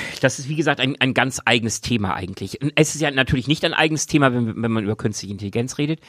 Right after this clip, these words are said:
aber es ist eine, es ist wieder eine völlig andere Ebene. Wir bewegen uns immer weiter weg von der rein technischen Ebene, ja, auf eine moralische Ebene. Ähm,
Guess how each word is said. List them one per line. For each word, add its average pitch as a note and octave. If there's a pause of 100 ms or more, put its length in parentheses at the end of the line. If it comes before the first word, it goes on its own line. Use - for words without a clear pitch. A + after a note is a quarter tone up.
(400)
aber C3
es C#3
ist -
eine, C#3 (200)
es -
ist -
wieder D#3+
eine A#2+
völlig A#2+
andere A#2
Ebene. G#2+ (680)
Wir B2+
bewegen D3
uns - (380)
immer C#3+
weiter C#3
weg C3+
von C3
der A2+
rein A2
technischen D#3+
Ebene, E3 (520)
ja, A#2+
auf A#2
eine A#2+
moralische G#2
Ebene. F#2+ (600)
Ähm, C#3